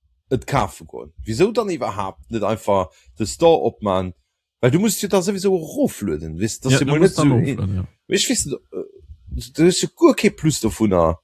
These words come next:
Speaker 2: Nee, du hast just, du hast just Plastikmüll.
Speaker 1: Ja, also du willst es als Kado verschenken. Voilà.
Speaker 2: Ja, danach.
Speaker 1: Plastikmüll.
Speaker 2: Danach. Ich hatte ein Keier in meinem Leben, hatte ich ein Spiel so gekauft, wo just ein Key drauf war.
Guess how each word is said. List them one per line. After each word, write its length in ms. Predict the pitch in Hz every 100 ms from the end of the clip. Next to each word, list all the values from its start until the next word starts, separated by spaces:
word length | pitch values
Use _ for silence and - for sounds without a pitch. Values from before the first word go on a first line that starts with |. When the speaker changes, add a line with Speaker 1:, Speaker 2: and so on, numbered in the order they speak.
| _
Speaker 2:
Nee, 180 | 107 -
du 100 | 101
hast 120 | 117 117
just, 260 | 202 -
du 40 | 156
hast 100 | 143
just 180 | 208 -
Plastikmüll. 640 | 151 139 95 101 104 85 - - -
Speaker 1:
Ja, 300 | 117 98 85 - -
also 240 | 147 -
du 100 | 131
willst 180 | 127 120
es 80 | 110
als 180 | 113 -
Kado 240 | 131 87
verschenken. 640 | 76 82 - 85 - 53 80 - - _ _ _ -
Voilà. 120 | 87
Speaker 2:
Ja, 80 | 98
danach. 260 | 104 120
Speaker 1:
Plastikmüll. 720 | 156 147 127 131 127 123 123 _ _ _ 107
Speaker 2:
Danach. 540 | 98 120 214 - - _ _ _ _ _ _ _ _ _ _ _
Ich 140 | 185
hatte 180 | 214 202
ein 260 | 185 254 247
Keier 300 | 196 202 170
in 60 | 143
meinem 200 | 135 131
Leben, 260 | 147 123
hatte 180 | 123 117
ich 60 | 107
ein 40 |
Spiel 240 | - 147
so 100 | 127
gekauft, 240 | 113 123 107
wo 60 |
just 220 | 104 139 107
ein 80 |
Key 160 | - 127
drauf 220 | 95 92
war. 160 | 92 87